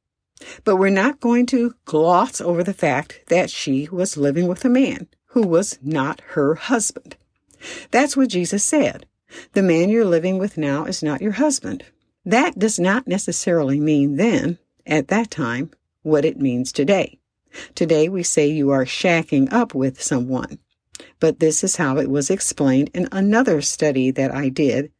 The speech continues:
as far as the Jewish community at that time. This is what the author said. As for her current situation, that is, living with this man, maybe she had no dowry.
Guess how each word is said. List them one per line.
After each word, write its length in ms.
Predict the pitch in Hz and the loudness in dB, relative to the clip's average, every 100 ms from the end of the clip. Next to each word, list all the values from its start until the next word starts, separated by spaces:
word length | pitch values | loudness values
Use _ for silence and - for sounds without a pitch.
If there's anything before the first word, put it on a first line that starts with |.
| _ | _
as 160 | 165 165 | -4 -2
far 260 | 202 165 127 | 2 2 2
as 180 | 151 | -2
the 140 | - 135 | 0 -2
Jewish 400 | - 139 127 - | 0 0 0 -4
community 680 | - 160 151 151 135 - 143 - | -6 0 2 2 0 -2 -4 -2
at 220 | 135 - | -6 -2
that 200 | 139 - | -4 -2
time. 420 | - 208 131 - _ _ _ _ - - - | -2 0 0 -6 _ _ _ _ -20 -14 0
This 180 | 277 311 | 0 2
is 140 | 247 | 2
what 160 | 202 208 | 2 2
the 160 | 165 | 0
author 260 | 151 147 147 | 0 -2 -4
said. 400 | - 165 123 - _ _ _ _ _ - | -2 -2 -2 -6 _ _ _ _ _ -2
As 220 | 277 285 | 0 0
for 200 | - 175 | -2 0
her 140 | 165 | 0
current 460 | - - 285 330 - | -2 -2 0 0 -2
situation, 800 | - 147 - 135 170 - - 147 _ _ - | -4 -4 -4 -2 -2 -2 -12 -16 _ _ -2
that 240 | 170 175 | 2 4
is, 380 | 151 131 175 - _ _ 165 | 2 0 -2 -6 _ _ -2
living 380 | 180 214 175 | 2 2 2
with 160 | 156 135 | 0 0
this 220 | 139 135 | -2 -2
man, 420 | 175 196 240 - - _ - - - | -2 0 -2 -4 -8 _ -20 -12 0
maybe 260 | 170 165 | 2 2
she 200 | 185 247 | 0 -2
had 400 | 208 180 156 165 | -2 0 2 2
no 220 | 143 139 139 | 0 -2 0
dowry. 640 | 175 208 156 131 - - | 0 2 0 -2 -6 -16